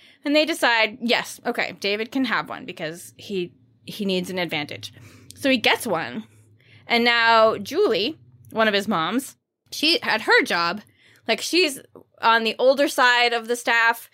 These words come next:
Like, she's one of the older staff members, and she's been worried about her position and getting replaced by someone younger and faster. And most of the people on her staff are getting them,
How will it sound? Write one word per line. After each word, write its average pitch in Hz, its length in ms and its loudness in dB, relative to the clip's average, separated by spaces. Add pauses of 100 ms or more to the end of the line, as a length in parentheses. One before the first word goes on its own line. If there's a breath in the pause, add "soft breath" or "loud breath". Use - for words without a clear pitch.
(240 soft breath)
Like, 220 80 -10
she's 233 140 -6
one 220 120 -4
of 202 80 -4
the 196 120 -4
older 208 540 -2
staff 202 320 -4
members, 202 540 2
and 190 420 -2
she's 254 240 -4
been 196 140 -4
worried 220 220 2
about 202 220 0
her 208 100 -12
position 254 540 0
and 214 120 -4
getting 196 200 -4
replaced 262 520 0
by 185 120 0
someone 196 320 -6
younger 277 520 4
and 226 140 0
faster. 240 680 2 (520 loud breath)
And 226 460 2 (260)
most 240 340 2
of 311 40 -12
the 320 80 -2
people 302 280 0
on 220 420 2
her 220 280 -2
staff 240 520 0
are 190 160 -4
getting 214 400 -2
them, 107 320 -10